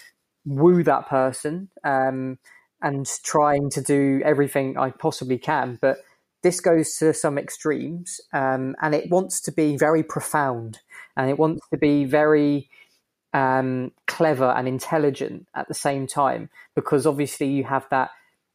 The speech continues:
character that's very intelligent, and she does, as you say, all of the work, you know, her classmates' essays, um, and she's writing this letter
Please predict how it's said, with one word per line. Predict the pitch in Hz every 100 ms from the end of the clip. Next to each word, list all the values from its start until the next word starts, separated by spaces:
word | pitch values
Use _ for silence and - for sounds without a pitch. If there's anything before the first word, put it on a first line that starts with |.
| _ _
character | - 147 139 139 139
that's | 131 131 -
very | 131 143 139 135 127 - _ _ _
intelligent, | 151 139 - 196 151 135 - 151
and | 135
she | - 127
does, | - 127 120 - - _
as | 151 127
you | 127
say, | - 135 127 123 _ -
all | 143
of | 135
the | 147
work, | 135 139 143 165 - -
you | 147
know, | 131 127
her | 131 123
classmates' | 143 131 - 131 113 -
essays, | 160 - 160 185 185 - - - - _
um, | 131 131 131 131 131 - _ _ _ _ _ _ -
and | 147
she's | - 165 147 120 -
writing | 160 151 147 156 143
this | 143 -
letter | 170 - - 180